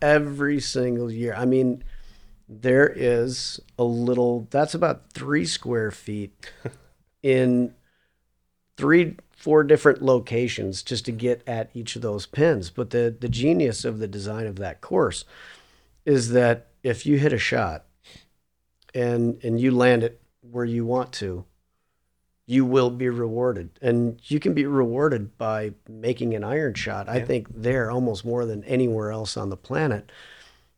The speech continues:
Speaker 1: And, you know, if they built Augusta today, uh, they'd probably laugh you out of the place. But I don't think anybody's been able to duplicate or replicate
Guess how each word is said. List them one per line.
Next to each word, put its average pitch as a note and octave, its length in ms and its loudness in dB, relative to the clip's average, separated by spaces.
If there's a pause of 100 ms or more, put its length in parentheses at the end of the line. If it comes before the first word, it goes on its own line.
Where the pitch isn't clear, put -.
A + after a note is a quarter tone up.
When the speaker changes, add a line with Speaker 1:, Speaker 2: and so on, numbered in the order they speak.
Speaker 1:
And, B2 420 2 (100)
you C#3+ 180 -4
know, C#3 160 2
if A#2 120 -2
they B2+ 120 2
built A2+ 480 4
Augusta B2 520 -2
today, G2+ 680 -4 (580)
uh, A2+ 300 -4
they'd A2+ 220 -4
probably A#2+ 300 -2
laugh G#2+ 340 -4
you G#2+ 200 0
out B2+ 140 -4
of D3+ 80 -8
the A#2 80 -10
place. F2+ 360 -12 (360)
But D3 240 -4
I B2+ 100 0
don't D3+ 160 2
think C#3 180 0
anybody's C3 520 0
been B2 140 0
able B2+ 240 2
to A2 220 -2 (380)
duplicate A2+ 600 -2 (880)
or A#2+ 220 0
replicate G#2+ 760 -4